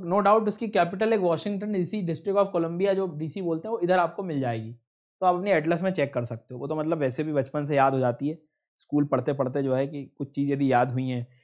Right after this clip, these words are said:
इटली याद हुई है, बोले सर मेरे को तो ग्रीस याद हुआ है, यूएसए का कैपिटल याद हुआ है, भारत की राजधानी याद हुई है, ये क्या किया? स्कूल में याद किया था मैंने, ओके। जीके अच्छा है इस लड़के का, कलेक्टर की तैयारी भी करने वाला है ये।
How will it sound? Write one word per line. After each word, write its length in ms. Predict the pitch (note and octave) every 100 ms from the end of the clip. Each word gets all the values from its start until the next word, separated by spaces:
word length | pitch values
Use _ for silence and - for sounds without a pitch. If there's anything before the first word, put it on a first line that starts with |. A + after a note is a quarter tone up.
| _ -
इटली 360 | C#3 C#3+ C#3+ C#3+
याद 200 | C3 C3
हुई 140 | B2+
है, 60 | C3
बोले 240 | B2 B2+
सर 120 | B2 B2+
मेरे 200 | B2 B2
को 120 | B2+
तो 140 | B2+ B2 -
ग्रीस 440 | C3 C3+ D#3 C#3+
याद 260 | C#3 C3 C3
हुआ 220 | B2 B2
है, 280 | A#2+ C3 C3 _ _
यूएसए 380 | C#3 D3+ D3 D3+
का 100 | D3
कैपिटल 440 | D3 C#3+ D#3 D#3 C#3+
याद 260 | C3 B2+
हुआ 200 | B2 B2
है, 140 | B2 A#2+
भारत 300 | B2+ C#3+ -
की 60 | D3
राजधानी 440 | B2+ B2 B2+ C#3
याद 180 | B2 B2
हुई 160 | A#2 A#2
है, 140 | A#2+ _ _ _ -
ये 120 | E3
क्या 160 | E3 D#3+
किया? 240 | F3 F#3+
स्कूल 360 | F#3 - E3 E3
में 100 | D#3
याद 220 | C#3 B2
किया 160 | C3 A#2+
था 100 | A#2+
मैंने, 240 | A#2 A#2 - _ _ _ -
ओके। 500 | B2 A#2+ - B2 A#2 A2 _ - _ C3+
जीके 380 | B2 E3 E3+ F#3
अच्छा 320 | C#3+ - E3
है 140 | F#3
इस 100 | G#3
लड़के 280 | F#3+ E3 D3
का, 180 | A#2+ G#2+ -
कलेक्टर 360 | C#3+ C3+ D#3+
की 80 | D#3
तैयारी 300 | D3+ C3 C#3+
भी 100 | D3+
करने 240 | C#3 B2+ A#2+
वाला 240 | A2+ A2+
है 120 | G#2+
ये। 120 | A2